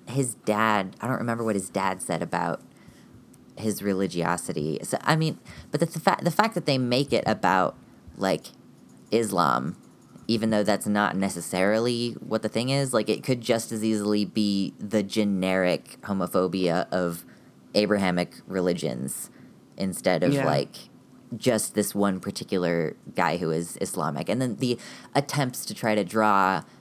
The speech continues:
Speaker 1: like, comparisons, like, "Oh, he claims that he did this on behalf of isis," or, like, "isis claims that he was unrelated to them," or whatever. Like, it,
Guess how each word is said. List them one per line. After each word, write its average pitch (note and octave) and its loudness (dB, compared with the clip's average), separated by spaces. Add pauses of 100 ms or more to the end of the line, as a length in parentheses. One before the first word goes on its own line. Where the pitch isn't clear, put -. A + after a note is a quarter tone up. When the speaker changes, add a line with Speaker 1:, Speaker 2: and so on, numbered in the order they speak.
(120)
Speaker 1:
like, G#2 2
comparisons, G2 0
like, G2 0
"Oh, B2 4
he B2+ 2
claims A#2+ 0
that E2+ -2
he A#2 -2
did G#2 2
this G2+ -2
on G2+ 2
behalf F#2+ 2
of F2 0
isis," E2+ 0
or, D#2 2
like, D2 -2
"isis G2+ -2
claims F#2 -4
that F2 0 (300)
he F2+ -2
was F#2 -2
unrelated F#2 0
to F2 -8
them," E2 -2
or G2+ 2
whatever. G#2+ 2
Like, G#2 2 (400)
it, - 0